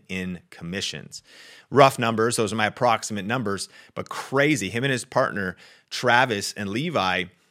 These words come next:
from posting content, it led to crazy business results. But some of the stories he was telling me was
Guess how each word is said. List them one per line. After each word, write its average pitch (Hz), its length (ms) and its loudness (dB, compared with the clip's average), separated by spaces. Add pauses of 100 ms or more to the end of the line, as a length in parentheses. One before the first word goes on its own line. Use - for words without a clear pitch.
(160)
from 113 600 0
posting 123 400 -2
content, 135 400 0
it 78 60 -4
led 117 220 2
to 101 100 -8
crazy 180 480 -2
business 170 400 0
results. - 480 -10 (400)
But 131 120 -4
some 220 140 -2
of 254 60 -2
the 156 60 -2
stories 160 320 -2
he 110 80 -4
was 92 100 -8
telling 220 300 -6
me 107 120 0
was 101 380 -2